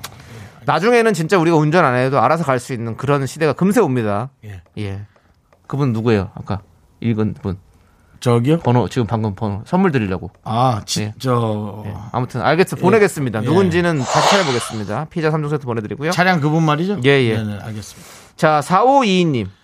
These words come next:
Speaker 1: "정수영님 자리에 제가 앉아서 라디오 진행해도 잘할 수 있을, 있지 않을까 하면서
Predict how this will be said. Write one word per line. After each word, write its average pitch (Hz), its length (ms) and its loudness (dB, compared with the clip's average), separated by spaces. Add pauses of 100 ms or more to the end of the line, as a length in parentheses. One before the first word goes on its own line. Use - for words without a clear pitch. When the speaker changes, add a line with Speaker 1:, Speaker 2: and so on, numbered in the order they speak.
(400)
Speaker 1:
"정수영님 262 580 2
자리에 190 300 6
제가 170 240 4
앉아서 165 320 2
라디오 139 260 2
진행해도 160 380 2
잘할 151 240 2
수 175 100 -6
있을, 156 280 -4 (140)
있지 147 280 0
않을까 156 420 2
하면서 156 560 2